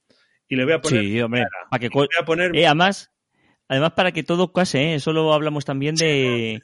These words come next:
Speaker 1: Sí.
Speaker 2: del episodio este de, de los Borg, ¿te acuerdas?
Speaker 1: Sí, sí, sí, sí.
Speaker 2: No, van a tardar ciento cincuenta y tres años,
Speaker 1: Exacto.
Speaker 2: catorce días, dos horas.
Speaker 1: <laughs> Y no tenía que
Speaker 2: Coño,
Speaker 1: ver.
Speaker 2: tío.
Speaker 1: Luego no tenía que ver el que llegase el mensaje con, o con,
Speaker 2: Ah,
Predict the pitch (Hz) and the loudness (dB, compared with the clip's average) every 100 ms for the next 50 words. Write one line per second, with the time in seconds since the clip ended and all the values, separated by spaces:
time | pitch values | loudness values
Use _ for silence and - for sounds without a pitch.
0 | - - - - 131 127 123 120 143 151 | -12 -14 -12 -4 0 0 0 -2 0 0
1 | 156 151 143 131 123 117 107 104 107 _ | 0 2 2 2 0 -2 -2 -4 -8 _
2 | _ - 127 113 139 165 123 120 151 117 | _ -4 0 2 2 2 0 -2 -2 -4
3 | - - 135 127 110 107 - 98 - 92 | -4 0 0 0 -4 -4 -10 -12 -12 -14
4 | - _ _ _ 151 175 180 175 185 - | -16 _ _ _ 0 2 2 2 0 2
5 | 208 220 208 185 180 156 151 180 180 185 | 4 4 2 2 2 0 0 0 0 0
6 | 190 196 131 131 143 185 196 190 - 175 | 2 0 0 0 0 2 0 -2 -2 -2
7 | 190 208 208 202 - 196 190 - 190 190 | 2 2 2 0 -4 -2 -4 -2 0 2
8 | 208 220 - 247 202 180 185 180 156 95 | 0 -4 -6 -4 -2 -2 -2 -2 -4 -2
9 | 120 127 - 107 131 117 208 151 147 151 | 0 0 0 -4 -4 -6 -10 -2 0 2
10 | 170 160 165 151 139 131 131 147 139 131 | 0 -2 -2 0 -2 -2 -2 0 0 -2
11 | 135 131 131 127 135 120 113 - 131 131 | -2 0 0 -2 -4 -4 -6 -4 -4 -4
12 | 113 123 123 123 123 120 117 117 117 | -4 -2 -2 -4 -2 0 0 -4 -6